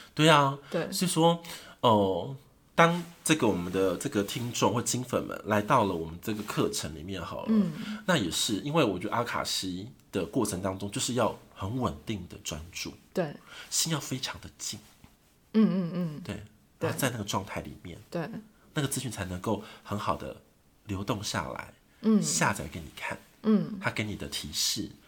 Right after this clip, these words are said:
Speaker 2: 对。
Speaker 1: 或者方向，
Speaker 2: 对。
Speaker 1: 或者是建议。
Speaker 2: 嗯。
Speaker 1: 所以我觉得那个东西超重要。
Speaker 2: 对。
Speaker 1: 当你心静下来之后，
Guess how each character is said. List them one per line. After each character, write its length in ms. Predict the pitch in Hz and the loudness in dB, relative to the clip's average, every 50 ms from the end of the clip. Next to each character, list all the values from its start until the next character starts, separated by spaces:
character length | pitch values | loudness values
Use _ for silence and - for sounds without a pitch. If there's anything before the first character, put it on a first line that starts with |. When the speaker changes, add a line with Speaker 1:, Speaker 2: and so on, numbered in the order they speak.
| - _ | -14 _
Speaker 2:
对。 100 | - 180 | -4 -2
Speaker 1:
或 60 | - | -2
者 100 | 208 - 98 - | -2 -2 -6 -6
方 180 | - - 131 147 | -6 -6 -6 -4
向， 260 | 165 - - 160 - - - - - - | -6 -2 -2 -2 -2 -2 -6 -12 -20 -8
Speaker 2:
对。 140 | - - 156 | -4 -4 -4
Speaker 1:
或 60 | 156 | -2
者 40 | 170 | -4
是 120 | 196 - - | -6 -8 -8
建 320 | - - - - 104 87 - - - | -8 -6 -6 -4 -6 -6 -8 -12 -12
议。 180 | 110 - - - - | -12 -12 -12 -14 -2
Speaker 2:
嗯。 400 | - 208 202 175 - - - 196 - | 0 2 2 2 0 -4 -8 -10 -2
Speaker 1:
所 140 | - 175 131 | 0 0 0
以 20 | |
我 40 | - | 2
觉 80 | 123 | 0
得 140 | 117 120 113 | -2 -2 -2
那 100 | 110 143 | -2 -2
个 100 | 139 117 | -2 -2
东 160 | 101 113 110 | -2 -2 -4
西 80 | 107 107 | -6 -6
超 260 | 107 - - 107 95 101 | -6 -4 -2 -2 -2 -2
重 200 | - - 101 85 - - 85 | -2 -4 -4 -4 -6 -8 -10
要。 180 | 76 60 - - - _ _ _ | -10 -10 -10 -12 -16 _ _ _
Speaker 2:
对。 140 | - 170 151 - - - - - | -4 -4 -4 -4 -8 -10 0 4
Speaker 1:
当 220 | - 220 233 220 | 6 6 6 6
你 80 | 156 107 | 2 2
心 240 | - - 147 151 151 | 2 0 0 -2 -2
静 180 | - 160 135 | -2 -2 -2
下 180 | - - 123 95 | 0 0 0 0
来 120 | 87 90 | 0 0
之 160 | 87 - 95 | -2 -4 -6
后， 280 | - - 110 92 - - | -2 0 0 0 0 -4